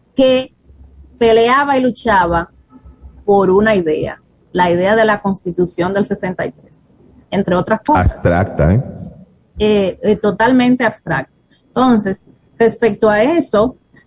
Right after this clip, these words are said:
Speaker 1: sí había, digamos, vamos a ver, había una, lo primero era la preservación de la vida y, eh, entender la posición del artista en, en ese proceso social.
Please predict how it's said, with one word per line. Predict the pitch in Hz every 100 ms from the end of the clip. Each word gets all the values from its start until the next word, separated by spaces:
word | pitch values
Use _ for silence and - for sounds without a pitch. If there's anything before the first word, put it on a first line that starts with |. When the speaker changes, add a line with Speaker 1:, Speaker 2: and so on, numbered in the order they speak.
| _ -
Speaker 1:
sí | - - 302
había, | 311 262 269 269 254
digamos, | 233 202 220 220 233 247 240 _ _ _ _ -
vamos | - 247 302
a | 226
ver, | 170 143 -
había | 202 214 269
una, | 311 339 - -
lo | 240 233
primero | 247 269 349
era | 311
la | 294
preservación | 254 247 226 220 233 262
de |
la | 277 247
vida | 254 302 311 320 -
y, | 240 262 294 - _
eh, | 202 202 196 190 185 175 170 -
entender | 220 214 220 208 202 254 294 -
la | 214
posición | 214 214 208 220 160 151 - _ _ -
del | 202 196 214
artista | 202 190 262 294 302 - 285 285 269 -
en, | 202 196 190
en | 196 190
ese | 190 - 233
proceso | 233 240 233
social. | 220 - - 147